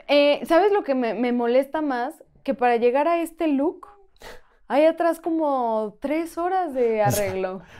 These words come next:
Speaker 2: Para esta producción de no estar arreglado también se le dedica un tiempo.
Speaker 1: Es que no me han visto despertando. No, ahí sí les daría miedo.
Speaker 2: Sí, no, hay momentos de verdad críticos, ¿eh?
Speaker 1: Este es mi mejor ser. O sea, este es mi yo en cien por ciento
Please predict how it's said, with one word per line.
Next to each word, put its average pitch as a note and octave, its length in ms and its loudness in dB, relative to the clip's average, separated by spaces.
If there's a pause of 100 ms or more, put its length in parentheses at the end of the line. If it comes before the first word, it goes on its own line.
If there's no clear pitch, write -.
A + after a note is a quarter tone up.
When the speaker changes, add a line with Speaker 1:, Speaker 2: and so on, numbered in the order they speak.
(120)
Speaker 2:
Para C3+ 220 4
esta D3 240 6
producción E3 600 4
de B2+ 120 2
no C3 100 0
estar D3+ 220 2
arreglado C3 560 2
también B2 500 -2
se D#3 120 0
le C3 120 2
dedica A#2+ 280 0
un A2+ 100 -8
tiempo. C3 260 -6 (320)
Speaker 1:
Es C#4+ 240 0
que C4 140 0
no C4 140 2
me C4 80 2
han C4 160 0
visto C4+ 260 -4
despertando. B3+ 880 0 (640)
No, C4+ 120 -2
ahí G#3 440 -2
sí B3+ 160 -8
les B3+ 180 -4
daría F3+ 300 -4
miedo. D4 480 -8 (200)
Speaker 2:
Sí, C3 380 -4
no, C#3 100 -2
hay C3 100 -2
momentos C3+ 380 -4
de C3+ 60 -2
verdad A#2 260 -2
críticos, B2+ 540 -8
¿eh? - 200 -12
Speaker 1:
Este C4 260 -8
es C#4 60 -8
mi C4+ 100 -6
mejor F#3+ 320 -12
ser. E3 260 -18
O G#3 140 -4
sea, A3 100 -4
este A3+ 160 -6
es C4 80 -4
mi G#3+ 320 -8
yo A3 220 -2
en A3+ 180 -6
cien G#3 240 -8
por G#3 220 -8
ciento A3+ 600 -6